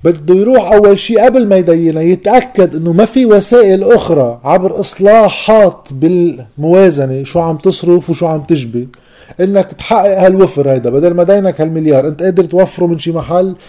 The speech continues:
قادر تطلعه بشي إجراء ضرائبي. هو عنده هالصلاحية يقول لهم إنه أنتوا طالما عندكم الإمكانية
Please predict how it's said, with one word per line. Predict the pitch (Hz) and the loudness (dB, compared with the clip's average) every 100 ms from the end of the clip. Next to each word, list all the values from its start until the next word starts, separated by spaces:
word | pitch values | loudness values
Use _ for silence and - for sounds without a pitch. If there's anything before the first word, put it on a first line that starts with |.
| - | -4
قادر | 180 185 180 | 0 2 2
تطلعه | - 190 185 170 | 0 0 4 2
بشي | - 170 | 0 0
إجراء | 156 165 175 | 0 2 0
ضرائبي. | 147 160 165 165 175 185 175 - _ - | 0 -2 0 0 0 -2 -2 -10 _ -2
هو | 190 240 196 | 0 2 2
عنده | 160 202 185 175 | 2 0 0 0
هالصلاحية | 170 - 175 151 156 147 160 | 0 0 2 0 -2 -2 0
يقول | 160 170 | 0 0
لهم | 170 | 0
إنه | 143 139 151 | -2 -6 -6
أنتوا | 170 135 | -6 -6
طالما | 127 143 143 143 | -2 0 0 -2
عندكم | 185 - 170 | -6 -4 -4
الإمكانية | 135 165 - 160 165 139 | -4 -8 -8 -6 -4 -6